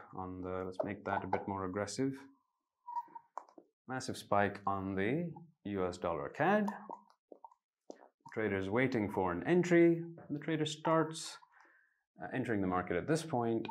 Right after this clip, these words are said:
and holds a position from this point onwards for this duration. Let's call that D. If we were to consider twenty-eight intervals,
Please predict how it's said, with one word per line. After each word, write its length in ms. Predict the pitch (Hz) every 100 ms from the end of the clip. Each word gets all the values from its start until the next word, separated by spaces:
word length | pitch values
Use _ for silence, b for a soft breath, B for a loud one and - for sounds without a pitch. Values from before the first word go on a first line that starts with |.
| -
and 320 | 160 160 156
holds 380 | - 113 110 107
a 60 |
position 580 | 104 110 127 143 123 117
from 240 | 110 98 95
this 180 | 95
point 300 | 95 - 87 -
onwards 440 | 113 127 127 -
for 140 | -
this 200 | 92 80
duration. 480 | - 55 - - - - - -
Let's 140 | -
call 260 | - - -
that 340 | - - 87
D. 200 | 80 - - - _ _ _ _ _ - - _ _ _ _ _ _ _ _ b b b b _ _
If 160 | - -
we 100 | 190
were 160 | 160 143
to 80 |
consider 520 | 131 123 123 117 113 110
twenty-eight 600 | - 147 139 101 98 -
intervals, 640 | 107 107 95 92 85 -